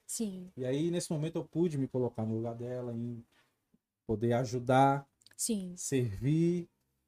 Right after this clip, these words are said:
Speaker 2: E também, da mesma forma, ela pôde olhar ao meu lado, servir. E aí,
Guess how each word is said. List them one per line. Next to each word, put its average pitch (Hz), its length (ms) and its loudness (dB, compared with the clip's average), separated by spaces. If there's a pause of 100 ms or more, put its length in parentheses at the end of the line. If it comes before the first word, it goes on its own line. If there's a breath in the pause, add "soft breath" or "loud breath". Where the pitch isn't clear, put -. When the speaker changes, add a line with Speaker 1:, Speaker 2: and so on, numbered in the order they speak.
(120)
Speaker 2:
E 123 60 -12
também, 131 300 -2
da 139 120 2
mesma 139 280 2
forma, 135 380 -2
ela 127 140 -2
pôde 139 340 2
olhar 120 180 2
ao 123 100 0
meu 113 180 -4
lado, 123 380 -4
servir. 123 560 -6
E 175 40 -8
aí, 196 460 -6